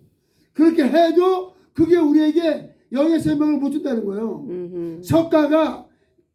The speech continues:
Speaker 1: 피를 흘리고 살이 찢겨도 그게 우리한테 아무 효력이 없어요. 그냥 석가만 그냥 아파서 죽는 거예요. 공자도 마찬가지, 석가모니도 마찬가지.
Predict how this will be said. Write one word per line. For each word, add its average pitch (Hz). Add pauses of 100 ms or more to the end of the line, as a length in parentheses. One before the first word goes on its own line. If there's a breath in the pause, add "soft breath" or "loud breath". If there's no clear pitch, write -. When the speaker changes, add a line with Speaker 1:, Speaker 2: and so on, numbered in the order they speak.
(160)
Speaker 1:
피를 330
흘리고 285
살이 285
찢겨도 330 (200)
그게 302
우리한테 285 (180 loud breath)
아무 349
효력이 330
없어요. 240 (540)
그냥 294
석가만 285
그냥 247
아파서 233
죽는 196
거예요. 147 (580)
공자도 294
마찬가지, 262 (320)
석가모니도 277
마찬가지. 254